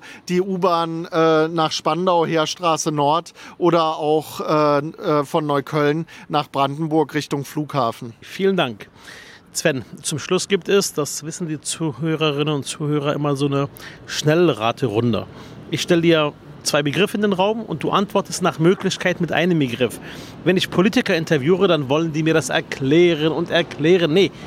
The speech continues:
Speaker 2: versuch mal bitte einen Begriff zu machen. Gelingt es uns?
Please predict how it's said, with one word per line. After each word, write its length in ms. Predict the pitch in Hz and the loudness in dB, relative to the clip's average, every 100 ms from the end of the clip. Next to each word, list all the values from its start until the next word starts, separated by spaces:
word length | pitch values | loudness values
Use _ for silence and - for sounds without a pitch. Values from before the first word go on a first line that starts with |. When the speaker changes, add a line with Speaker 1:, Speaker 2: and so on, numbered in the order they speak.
| - | -14
Speaker 2:
versuch 400 | - 160 196 - | 0 2 2 0
mal 180 | 214 214 | 0 0
bitte 440 | 143 175 208 - | 0 0 0 0
einen 180 | 151 175 | 0 0
Begriff 340 | 160 127 123 | 0 0 -2
zu 140 | - 143 | -2 0
machen. 320 | 131 120 123 - - - | 0 0 -6 -8 -16 -6
Gelingt 320 | - 170 214 | 0 2 2
es 220 | 233 208 - | -2 0 0
uns? 420 | 247 269 - | 0 0 -8